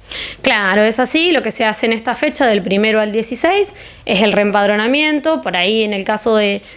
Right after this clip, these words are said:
de que el jubilado ya haya contado con, con el beneficio, lo que tiene que hacer es acercarse,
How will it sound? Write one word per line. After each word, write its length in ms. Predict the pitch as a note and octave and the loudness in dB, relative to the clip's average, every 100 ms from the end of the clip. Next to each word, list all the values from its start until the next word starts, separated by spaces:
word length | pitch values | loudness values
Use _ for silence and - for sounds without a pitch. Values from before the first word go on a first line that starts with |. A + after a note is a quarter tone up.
| - | -2
de 160 | G#3 - | -2 2
que 100 | G#3 | 0
el 40 | |
jubilado 460 | - G#3 A3 A#3 A#3 | 4 4 4 4 2
ya 260 | - A3+ | 2 0
haya 220 | A#3 A#3 | 0 -2
contado 480 | A3 G#3 G#3+ A3+ A#3 | 0 0 2 2 0
con, 280 | G#3+ G3 F#3+ | -2 -2 0
con 160 | G3+ G3+ | 2 2
el 80 | |
beneficio, 480 | G3+ A3 B3 E4+ F4 | 2 2 2 0 2
lo 120 | A3+ | 2
que 80 | G3+ | 2
tiene 160 | G3 G#3+ | 0 0
que 60 | |
hacer 180 | G#3+ C#4 | -2 -2
es 80 | A#3 | -4
acercarse, 680 | G3+ A3 D4 D#4 - F4 | -2 -2 0 0 0 0